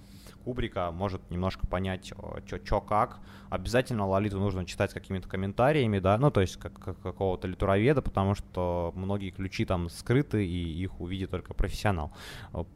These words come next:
это очень сложный текст. Это, наверное, один из самых сложных для меня текстов, который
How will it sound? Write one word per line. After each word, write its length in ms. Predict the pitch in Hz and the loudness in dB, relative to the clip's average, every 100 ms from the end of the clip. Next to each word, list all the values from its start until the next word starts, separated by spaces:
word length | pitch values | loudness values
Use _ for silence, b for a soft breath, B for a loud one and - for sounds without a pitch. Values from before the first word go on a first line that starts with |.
| - | 2
это 200 | 127 143 | 4 12
очень 280 | 160 160 156 | 12 12 6
сложный 500 | - 160 160 117 101 | 10 12 12 12 8
текст. 440 | 85 87 73 - - | 0 -4 -4 -8 -10
Это, 180 | 82 - | -4 0
наверное, 380 | 113 123 143 123 | 4 6 6 4
один 200 | 110 131 | 2 0
из 80 | 113 | 2
самых 300 | 120 113 107 | 0 0 -2
сложных 420 | - 123 123 113 | 4 4 4 -4
для 140 | 104 | -2
меня 240 | 104 107 101 | 0 0 0
текстов, 440 | - 139 - 107 | 0 0 0 -4
который 460 | - 98 107 101 | -2 -2 0 0